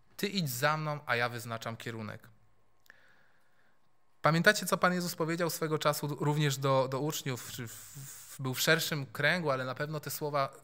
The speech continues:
słyszały, słyszeli uczniowie i one były skierowane również do uczniów. Czytamy o nich w Ewangelii Jana w dwunastym rozdziale, od dwudziestego czwartego do dwudziestego szóstego wersetu.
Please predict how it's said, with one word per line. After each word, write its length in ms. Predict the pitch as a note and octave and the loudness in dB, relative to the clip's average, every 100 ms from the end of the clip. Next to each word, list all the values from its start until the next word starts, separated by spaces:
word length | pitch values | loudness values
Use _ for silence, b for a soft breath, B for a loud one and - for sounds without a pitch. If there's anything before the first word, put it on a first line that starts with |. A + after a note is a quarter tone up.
| - | -14
słyszały, 720 | - - C3+ - D3 D3+ D3 D3 | -8 -2 0 4 4 6 2 0
słyszeli 420 | - C#3+ D#3+ D3 | -4 0 2 2
uczniowie 460 | C3 - D#3+ E3+ | 0 0 0 2
i 60 | C#3 | 2
one 160 | C3+ B2+ | 2 0
były 160 | C#3 | 0
skierowane 460 | C#3 C3+ C3 C3+ C3 | 0 0 2 2 0
również 280 | C#3+ D3 C3+ | 0 -2 -2
do 120 | C3+ | -4
uczniów. 280 | C#3+ D#3 D#3 B B B B | -2 -6 -8 B B B B
Czytamy 320 | - G3 G#3 | 6 6 8
o 60 | F#3+ | 6
nich 160 | F#3 D3 | 6 4
w 60 | D#3+ | 4
Ewangelii 460 | D#3 D#3+ D#3+ D#3+ | 6 8 8 6
Jana 240 | D#3 D#3+ A#2+ | 8 8 6
w 60 | |
dwunastym 500 | A#2+ B2+ C#3 - C3 | 4 0 0 0 -2
rozdziale, 500 | B2 A#2+ C#3 A#2+ G#2 - - | -2 2 4 4 2 -4 -6
od 140 | B2 | -6
dwudziestego 600 | B2 B2+ B2 B2+ - C3 B2 | -6 -6 -4 -2 -2 -2 0
czwartego 480 | - A#2+ C3+ C3+ | 2 4 4 2
do 100 | B2 | 0
dwudziestego 480 | A#2+ A#2+ A#2+ - B2 | -2 -4 -6 -4 -4
szóstego 400 | - B2+ B2 A#2+ | -6 -6 -2 0
wersetu. 540 | A#2 A#2 A#2 A2+ G#2+ | 0 0 0 -2 -4